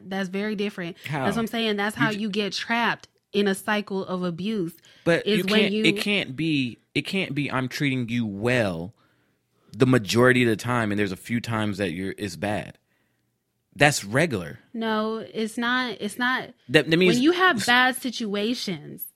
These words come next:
Speaker 1: that's different from being treated badly,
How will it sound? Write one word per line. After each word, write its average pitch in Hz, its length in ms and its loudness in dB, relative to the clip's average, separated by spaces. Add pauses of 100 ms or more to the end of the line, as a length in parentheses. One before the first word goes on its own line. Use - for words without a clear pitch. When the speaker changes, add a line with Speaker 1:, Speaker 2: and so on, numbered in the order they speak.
(220)
Speaker 1:
that's 220 260 2
different 226 640 -4
from 190 200 -2
being 196 280 0
treated 208 640 -4 (480)
badly, 180 760 -2